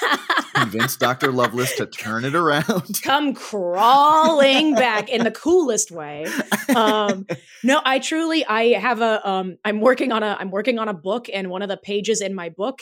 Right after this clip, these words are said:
Speaker 1: is about, um, the first, like, one of the first, like, little dates that I planned as a
Speaker 2: Oh, yeah.
Speaker 1: child. And it was,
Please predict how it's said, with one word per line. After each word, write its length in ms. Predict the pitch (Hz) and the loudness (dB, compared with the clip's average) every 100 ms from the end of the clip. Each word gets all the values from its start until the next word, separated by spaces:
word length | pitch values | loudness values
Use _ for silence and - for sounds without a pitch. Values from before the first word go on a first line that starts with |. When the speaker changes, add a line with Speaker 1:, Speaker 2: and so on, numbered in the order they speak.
| - | -8
Speaker 1:
is 200 | 180 175 | -6 -6
about, 560 | 175 175 175 185 185 - 175 | -8 -4 -2 -2 -4 -12 -10
um, 440 | 170 170 165 165 _ _ _ - | -10 -10 -14 -18 _ _ _ -10
the 80 | 190 | -10
first, 560 | - 208 190 196 - | -4 -2 -2 -4 -4
like, 120 | 190 190 | -6 -4
one 120 | 190 | -6
of 60 | |
the 60 | 185 | -6
first, 380 | - 185 190 185 | -6 -6 -4 -6
like, 140 | 175 | -6
little 300 | 175 190 180 | -4 -6 -6
dates 540 | 170 170 175 190 - - | -8 -10 -10 -8 -6 -4
that 140 | 196 | -4
I 140 | 202 196 | -4 -6
planned 460 | - 180 190 196 | -10 -10 -8 -8
as 80 | 185 | -8
a 60 | 175 | -8
Speaker 2:
Oh, 20 | |
yeah. 40 | |
Speaker 1:
child. 500 | - 196 208 254 285 202 | -8 -6 -4 -4 -4 -4
And 100 | 196 | -6
it 140 | - | -8
was, 460 | 180 190 196 190 | -6 -4 -4 -8